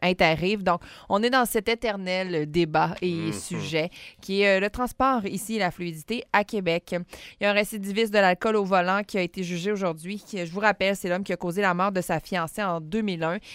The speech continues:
Speaker 1: et qui avait pas appris de sa leçon, faut croire, parce que, je vous ramène à cette histoire-là, on est en deux mille vingt-quatre, Sébastien Proulx arrive en milieu de journée dans une entreprise d'espace d'entreposage de Québec.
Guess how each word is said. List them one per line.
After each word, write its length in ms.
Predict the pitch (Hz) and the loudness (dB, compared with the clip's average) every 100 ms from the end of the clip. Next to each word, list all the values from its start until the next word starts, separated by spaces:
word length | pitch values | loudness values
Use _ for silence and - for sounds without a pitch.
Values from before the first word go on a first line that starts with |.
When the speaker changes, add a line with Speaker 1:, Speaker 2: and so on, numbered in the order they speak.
| - | -8
Speaker 1:
et 60 | 190 | -2
qui 80 | 233 | 4
avait 160 | 214 226 | 4 4
pas 200 | - 294 | 2 2
appris 340 | - - 180 - | 0 -6 -12 -6
de 200 | 165 151 | -2 -2
sa 300 | - 175 160 | 0 0 2
leçon, 360 | 160 156 214 220 | 0 0 -2 -2
faut 140 | 180 | -4
croire, 280 | - 240 254 | 0 0 0
parce 240 | 180 - | -2 -4
que, 100 | 233 254 - - - | -2 -2 -4 -20 -10
je 80 | 196 | 0
vous 20 | |
ramène 220 | 202 220 320 | 4 4 2
à 80 | |
cette 200 | 254 208 | 2 -2
histoire-là, 520 | - 233 214 202 240 277 - - | -2 2 4 4 2 0 -4 -4
on 120 | 190 | -2
est 160 | 214 226 | 0 2
en 120 | 202 | 2
deux 160 | 180 233 | 2 0
mille 220 | 233 190 | 0 -2
vingt-quatre, 760 | 175 196 220 202 220 247 - 185 | 0 4 4 4 4 4 2 -2
Sébastien 520 | - 220 214 - 190 | 4 4 4 2 -4
Proulx 320 | - 254 247 _ _ _ | -2 -2 -4 _ _ _
arrive 480 | 208 208 247 269 233 | 4 4 2 -2 2
en 100 | 180 | 2
milieu 220 | 202 247 | 2 -2
de 40 | 208 | 0
journée 280 | 202 202 | 0 0
dans 140 | 226 180 | 0 0
une 240 | 170 170 | -2 -4
entreprise 480 | 202 214 190 240 220 | -2 -2 -2 -2 0
d'espace 400 | 185 - 208 208 | 0 0 0 2
d'entreposage 680 | 180 175 165 165 165 185 202 | 0 -2 -6 -4 -2 0 0
de 100 | 170 | -2
Québec. 340 | 165 156 214 | -4 -2 -4